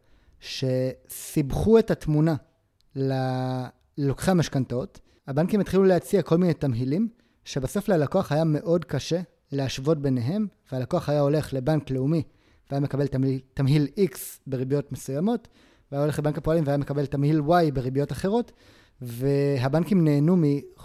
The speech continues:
מהבלגן הזה, מ-, מחוסר הסדר, מ-, מחוסר היכולת להשוות. וכשהתחילו להגיע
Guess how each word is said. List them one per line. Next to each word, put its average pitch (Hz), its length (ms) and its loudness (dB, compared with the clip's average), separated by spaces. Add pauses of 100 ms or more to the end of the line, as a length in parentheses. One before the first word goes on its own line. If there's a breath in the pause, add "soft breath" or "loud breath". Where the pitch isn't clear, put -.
(160)
מהבלגן 135 500 0
הזה, 196 260 0
מ-, 139 240 2
מחוסר 135 400 -2
הסדר, 185 460 -2
מ-, 131 220 -4 (380 soft breath)
מחוסר 160 300 0
היכולת 151 300 0
להשוות. 123 540 -8 (520 soft breath)
וכשהתחילו 160 840 -2
להגיע 170 380 2